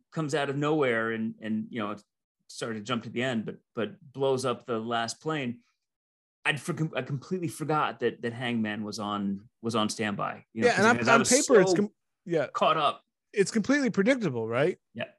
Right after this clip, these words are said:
Speaker 2: You know, but you, you're, you're right. You're so, you're, you're invested by, like, into the second that you're not thinking,
Speaker 1: Yeah.
Speaker 2: "Oh yeah, some guy's just gonna come and save them." You know,
Speaker 1: Yeah.
Speaker 2: kind of, <laughs> and then so much stuff happens sort of in between,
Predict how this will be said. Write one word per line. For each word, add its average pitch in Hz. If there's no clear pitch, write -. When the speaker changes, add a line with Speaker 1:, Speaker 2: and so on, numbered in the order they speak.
Speaker 2:
You 165
know, 147
but 202
you, 202
you're, 185
you're 156
right. 220
You're 147
so, 185
you're, 160
you're 170
invested 170
by, 156
like, 147
into 185
the 147
second 196
that 147
you're 147
not 180
thinking, 156
Speaker 1:
Yeah. -
Speaker 2:
"Oh 247
yeah, 202
some 170
guy's 151
just 135
gonna 135
come 123
and 117
save 117
them." 104
You 156
know, 151
Speaker 1:
Yeah. 165
Speaker 2:
kind 170
of, 165
<laughs> -
and 180
then 180
so -
much 208
stuff 180
happens 170
sort 160
of 147
in 151
between, 156